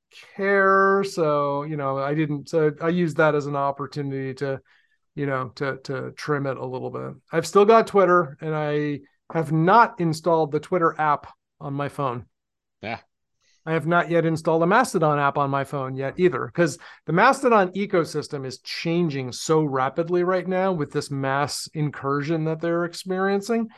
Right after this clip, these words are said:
Speaker 2: Mm-hmm.
Speaker 1: that I figured I'm just gonna give them some time and let them f-, figure out all the bugs and stuff like that, which according to what I'm hearing from other podcasters, it's, you know, it's going very quickly. Things are, are getting better every day. So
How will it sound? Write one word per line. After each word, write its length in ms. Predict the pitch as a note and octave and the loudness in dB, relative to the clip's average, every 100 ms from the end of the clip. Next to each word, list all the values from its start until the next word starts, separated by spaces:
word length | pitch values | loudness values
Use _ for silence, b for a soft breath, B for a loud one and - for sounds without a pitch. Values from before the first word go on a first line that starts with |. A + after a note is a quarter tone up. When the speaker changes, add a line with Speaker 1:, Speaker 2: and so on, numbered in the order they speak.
| B | B
Speaker 2:
Mm-hmm. 320 | C#3+ C3 E3 | -12 -10 -4
Speaker 1:
that 260 | E3+ D3+ D3+ | 0 2 0
I 80 | E3+ | -2
figured 320 | E3+ A3 G#3+ | 0 2 4
I'm 100 | F#3 | 4
just 160 | F3 D3 | 2 -2
gonna 120 | D#3+ | -4
give 260 | B2+ D#3 D#3 | -2 -2 2
them 160 | D#3+ | 0
some 240 | D3+ D#3 C3+ | 0 -2 -4
time 580 | C3 C#3 D3 D#3+ E3 D#3 | -6 -4 -2 -2 -4 -6
and 180 | D3 C#3+ | -6 -4
let 160 | D3 D3 | -4 -2
them 200 | D3 C3 | -4 -4
f-, 100 | - C#3+ - | -12 -20 -20
figure 400 | - E3+ D3 D3+ | -2 -2 2 2
out 180 | D3+ D3 | 4 4
all 120 | C#3+ | 0
the 80 | C#3+ | 0
bugs 380 | C#3+ D3 D3 D3 | -2 -2 -4 -4
and 120 | D3+ | -4
stuff 200 | D#3+ C#3 | -4 -4
like 180 | C#3 C#3 | -4 -2
that, 200 | C3+ C3 | -4 -2
which 220 | D#3 D#3 | -4 -6
according 380 | D3+ G#3+ A#3 F#3 | 2 6 6 4
to 100 | F3+ | 2
what 140 | E3+ | 2
I'm 100 | D#3+ | 2
hearing 240 | F3 F3 | 0 -2
from 160 | D#3 D#3 | -2 -2
other 160 | D#3 C#3+ | -2 -2
podcasters, 880 | D3+ E3 D#3+ C3+ B2 - B2+ A#2+ - b b b | 0 -2 -2 -6 -6 -8 -10 -10 -18 b b b
it's, 360 | D3 D3 - - | -4 -4 -4 -8
you 100 | E3 | -4
know, 200 | D3 C3 - | -4 -4 -6
it's 140 | D#3 | -4
going 280 | F3 E3 C3+ | 2 2 2
very 200 | D3 C#3 | 0 -2
quickly. 460 | - D3 - C3 G#2 | -4 -8 -8 -14 -6
Things 260 | D3 C3+ | -6 -2
are, 260 | C3+ C3 - | -2 -2 -4
are 120 | C#3 | -8
getting 280 | C3+ C3+ B2+ | -6 -6 -4
better 280 | C3+ B2+ B2+ | -4 -2 -2
every 220 | B2 B2+ | -2 -4
day. 340 | C3 B2+ B2+ A#2 | -6 -6 -8 -12
So 340 | - C#3 C3 | -12 -10 -10